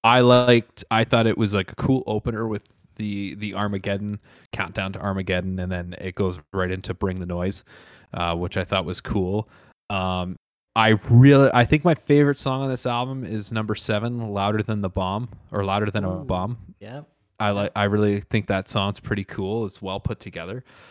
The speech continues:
Speaker 1: And, and again, like, it, it's like a hip hop group where I actually like the fa-, like,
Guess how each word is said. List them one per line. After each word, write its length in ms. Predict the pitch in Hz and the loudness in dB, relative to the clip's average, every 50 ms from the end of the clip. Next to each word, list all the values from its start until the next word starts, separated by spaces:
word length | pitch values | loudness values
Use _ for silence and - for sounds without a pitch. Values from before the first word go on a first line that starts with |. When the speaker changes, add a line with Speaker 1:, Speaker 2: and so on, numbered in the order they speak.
| - - _ _ _ - | -20 -20 _ _ _ -8
Speaker 1:
And, 360 | 104 107 98 101 101 95 - - | -6 -6 -4 -6 -6 -8 -4 2
and 160 | 147 147 156 | 4 6 6
again, 320 | 156 131 165 165 147 123 123 | 6 6 6 6 6 6 6
like, 220 | 120 117 113 - | 4 4 4 2
it, 260 | - - 151 139 135 - | -2 2 2 2 4 4
it's 180 | 135 120 - 143 | 2 0 2 0
like 140 | 131 - | 0 0
a 60 | 131 120 | 2 4
hip 200 | 123 143 - - | 4 4 4 2
hop 200 | 151 143 139 - | 0 0 0 2
group 400 | - 135 139 139 123 - - - _ _ _ - | 4 6 6 6 4 2 -6 -14 _ _ _ 0
where 180 | 120 120 117 | 2 2 4
I 140 | 107 110 113 | 4 2 0
actually 480 | 101 110 120 117 - 127 113 107 104 _ _ _ _ _ _ _ _ _ _ _ _ - | 0 0 -2 -2 -2 -4 -4 -4 -8 _ _ _ _ _ _ _ _ _ _ _ _ 0
like 280 | 120 123 139 139 - | 2 4 4 2 2
the 80 | - 135 | -2 -6
fa-, 220 | - - - - - | -6 -6 -12 -6 0
like, 260 | 127 127 120 - | 2 2 2 0